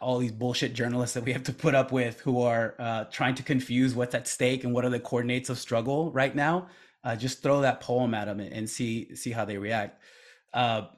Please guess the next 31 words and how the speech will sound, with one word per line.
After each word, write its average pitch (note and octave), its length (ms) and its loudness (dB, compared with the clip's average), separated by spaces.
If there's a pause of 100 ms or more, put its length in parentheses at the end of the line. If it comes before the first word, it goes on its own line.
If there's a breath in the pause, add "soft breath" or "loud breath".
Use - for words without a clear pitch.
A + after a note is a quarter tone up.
the C#3 140 2
one E3+ 280 10
that D3+ 200 6
I'll C#3+ 100 10
mention, D#3+ 360 6
I'll C3 100 6
stop, C#3+ 460 6
is B2 220 -4
this C3 260 -4
Horrific C#3 500 2
Nation C3+ 680 4
article B2 440 2
that A#2 100 -2
I A2+ 80 0
read B2 200 0
this B2+ 180 -2
week. A2+ 220 -4
I A#2 100 2
think, C3+ 140 0
Louis, C#3 240 4
you B2+ 140 8
had C3+ 120 4
the B2+ 60 -2
best A#2+ 320 -2
response A#2+ 400 -4
to B2+ 80 -2
it, G#2 60 -4
where A2 100 -6
you A2+ 80 -4
kind A#2+ 260 0
of G#2+ 140 -6